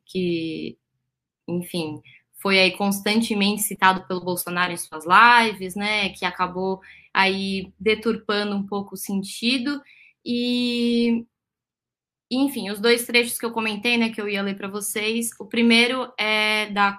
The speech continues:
Claire Wardle, que ela define a desinformação como uma informação falsa que é deliberadamente criada ou difundida com a finalidade expressa de causar prejuízo.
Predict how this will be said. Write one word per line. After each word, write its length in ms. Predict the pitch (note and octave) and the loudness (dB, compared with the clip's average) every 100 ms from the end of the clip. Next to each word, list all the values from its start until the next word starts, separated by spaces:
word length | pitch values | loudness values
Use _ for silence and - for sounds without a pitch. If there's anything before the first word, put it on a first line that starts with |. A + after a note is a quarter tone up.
| - | -6
Claire 500 | A3 G#3 G3+ G3+ - - | -4 0 0 -2 -6 -12
Wardle, 680 | F#3 F#3 G3 G#3 C4 E4+ - _ - - - _ _ _ - | -6 -4 -2 -2 -4 -4 -12 _ -20 -20 -20 _ _ _ 2
que 60 | |
ela 520 | A#3+ B3 B3+ B3 A#3 | 4 6 6 6 2
define 340 | A#3 A#3+ C4+ C#4 | 0 -4 -2 -2
a 20 | |
desinformação 960 | A#3 C4+ C4 B3+ B3 A#3+ - A#3+ A#3+ B3 | -2 -4 -4 -4 -4 -4 -4 -2 -2 -4
como 220 | B3 B3 | -6 -2
uma 160 | B3 | -2
informação 580 | A#3+ A#3+ A#3+ A#3 A#3 B3+ | -2 -4 -4 -4 -4 -8
falsa 720 | B3 - G#3 G#3 G#3 - A#3 | -4 0 2 0 -8 -10 -12
que 100 | - | -8
é 60 | A3+ | -6
deliberadamente 880 | G#3 A#3+ D4 C#4+ C4 B3+ A#3 A#3 - | -2 -2 -2 0 0 0 -4 -6 -8
criada 640 | A#3+ A3+ G#3 G#3 A3+ A3+ | -4 -2 -2 -4 -6 -8
ou 220 | - C#4+ | -6 -4
difundida 680 | C#4 C#4+ - C4+ A#3 A3 A3 | -4 -8 -6 -6 -4 -4 -6
com 140 | A3+ | -4
a 100 | B3 | -4
finalidade 580 | B3 C4+ C#4 C#4 A3+ A3 | -4 -6 -4 -4 -4 -4
expressa 560 | A#3 - - G#3+ A3 A#3 | -6 -8 -2 -2 -2 -8
de 120 | G#3 | -10
causar 420 | - G#3 G#3 G#3+ | -10 -6 -6 -6
prejuízo. 640 | - G#3+ G3+ A3 F3+ - | -4 -4 -4 -8 -8 -12